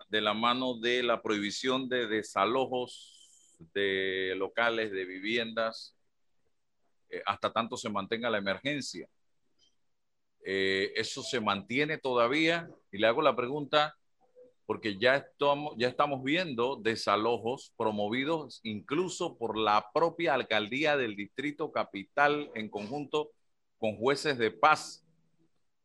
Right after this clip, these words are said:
Lo vimos hace unos días, creo que era en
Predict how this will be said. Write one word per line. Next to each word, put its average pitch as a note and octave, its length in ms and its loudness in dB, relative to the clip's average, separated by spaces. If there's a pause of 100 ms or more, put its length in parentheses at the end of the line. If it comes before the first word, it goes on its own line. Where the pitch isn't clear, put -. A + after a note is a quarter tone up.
(160)
Lo A2 160 4
vimos C#3+ 300 2
hace D3 160 2
unos B2 180 -2
días, - 880 -2
creo C#3 540 0
que A#2 320 -4
era C3 260 -2
en A#2+ 280 -6